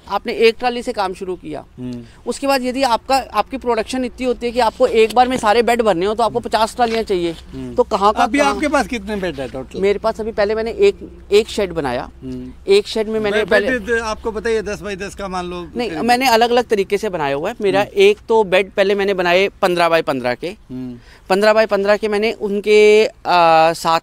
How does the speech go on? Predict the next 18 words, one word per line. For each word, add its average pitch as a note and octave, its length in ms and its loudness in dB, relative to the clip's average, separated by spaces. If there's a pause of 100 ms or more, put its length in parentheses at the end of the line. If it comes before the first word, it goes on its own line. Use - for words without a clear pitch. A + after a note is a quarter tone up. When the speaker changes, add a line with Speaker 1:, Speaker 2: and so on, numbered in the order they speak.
(100)
Speaker 1:
में F#3 140 4
उनकी F#3+ 240 0
बाउंड्री E3+ 440 2
भी D#3 120 0
दी A2+ 160 -4
मैंने, G2+ 200 -4
Speaker 2:
हम्म। A#2+ 520 -12 (220)
Speaker 1:
खाली G#3+ 180 2
रिस्पॉन्स G3 460 0
देखने E3 300 -4
के D#3+ 80 -8
लिए E3+ 140 -4
कि A#3+ 100 -10
उसका G#3 280 -4
कैसा D3 260 -8
रहता C3 280 -8
है। C#3 80 -12
Speaker 2:
हम्म। A#2+ 300 -14